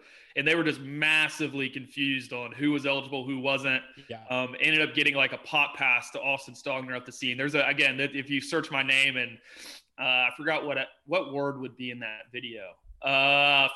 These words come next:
Speaker 1: Flor-, if you search my name in Florida and go, go to videos, I think it'll come up. But yeah, they, Oklahoma ran that from Coastal Carolina. And Parker,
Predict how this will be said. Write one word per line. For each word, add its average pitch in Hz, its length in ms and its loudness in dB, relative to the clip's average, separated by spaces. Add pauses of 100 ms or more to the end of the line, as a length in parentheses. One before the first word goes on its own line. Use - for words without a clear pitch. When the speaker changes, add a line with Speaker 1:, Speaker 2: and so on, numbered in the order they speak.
(120)
Speaker 1:
Flor-, 147 260 2
if 147 180 0
you 160 60 -2
search 180 240 -2
my 160 100 0
name 151 180 4
in 131 100 -4
Florida 135 400 -2
and 123 200 -4
go, 135 160 -2
go 131 140 -2
to 127 80 -4
videos, 120 420 -2
I 127 80 -6
think 127 160 -4
it'll 117 120 -10
come 120 240 -10
up. - 220 -8
But 120 180 -2 (340)
yeah, 151 200 6
they, 156 200 6
Oklahoma 143 500 -2
ran 127 220 -2
that 123 260 -2
from 123 240 -12 (180)
Coastal 147 300 -4
Carolina. 147 400 -2
And 120 100 -6
Parker, 147 460 -2